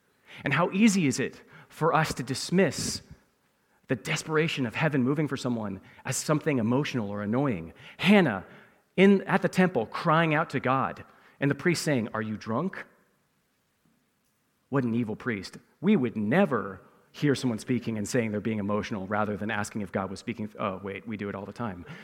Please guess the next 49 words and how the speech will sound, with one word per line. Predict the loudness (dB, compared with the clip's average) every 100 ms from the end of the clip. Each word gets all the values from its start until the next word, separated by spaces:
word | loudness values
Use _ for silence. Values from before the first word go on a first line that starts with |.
| -18 -4 6
This | 8 8
is | 4
the | 2
challenge. | 0 2 6 6 6 2 -6 -12 -16 -20 _ -20 -20 _ _ -20 _ _ _ _ -4
The | 2
big | 4 6
story | 6 6
of |
the | 6
Bible | 4 2 2
starts | 0 2 0 0
with | 0
God | 2 2 2
creating | 0 2
a | 2
world | 2 0 0 -2
that | -4
was, | -6 -10
he | -8 -2
desired | 0 2 2
to | 0
flourish, | -6 -4 -4 -4 -8 -12 -18 -20 -18 -6
and | -2
saying | 2 4
a |
man | 4 4 6
and | 4
a |
woman | 4 2 2
in | 0 -4
paradise, | -8 -4 0 2 0 -4 -8 -10 -10 -12 _ _ _ -18 0
and | 2
asking | 4 4 4
them | 4 4 2 -4
to | -4
expand | -4 -2 4 6 8 6
that | 2 -2
sp-, | -6 -2
paradise | 4 4 4
to | 2
the | 0
ends | 2 2
of | 0
the |
wor-, | 0 -2 2
earth, | 2 2
and | 0 0
just | 0
saying, | 0 0